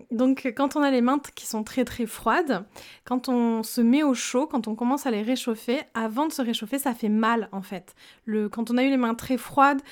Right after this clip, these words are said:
si vous les mettez sur l'eau, sous l'eau chaude, par exemple, ça fait mal le temps que ça se réchauffe. Ben,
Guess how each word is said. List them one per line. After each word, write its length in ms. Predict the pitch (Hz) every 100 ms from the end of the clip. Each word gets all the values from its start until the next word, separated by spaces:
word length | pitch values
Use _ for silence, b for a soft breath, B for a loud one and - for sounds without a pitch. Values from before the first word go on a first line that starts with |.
| B -
si 140 | -
vous 80 | 233
les 80 | 226
mettez 260 | 240 247
sur 160 | 262 247
l'eau, 180 | 233 -
sous 220 | - 240
l'eau 120 | 226
chaude, 200 | 214 262
par 140 | 269
exemple, 180 | 240 269
ça 140 | 285 233
fait 180 | 240
mal 340 | 226 233 240 233
le 160 | 202 185
temps 180 | 196 208
que 80 |
ça 120 | 233 214
se 100 | -
réchauffe. 420 | 208 - 185 - B B B B
Ben, 160 | 233 240